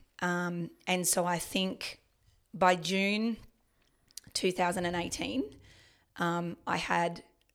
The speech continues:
sold the business to someone. Um, I sold it for, um, basically the super. There was a few people that didn't get all of theirs. I think it was about an eighty percent. And I've actually since reached out to those people.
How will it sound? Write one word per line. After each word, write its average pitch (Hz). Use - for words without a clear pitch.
sold 175
the -
business 175
to 185
someone. 208
Um, 175
I 175
sold 170
it 170
for, 170
um, 165
basically 180
the 160
super. 165
There 175
was 165
a 165
few 160
people 165
that -
didn't -
get 180
all 175
of 180
theirs. 190
I 180
think 175
it -
was 165
about 165
an 170
eighty 165
percent. 180
And -
I've 170
actually 175
since -
reached 165
out 151
to -
those 196
people. 240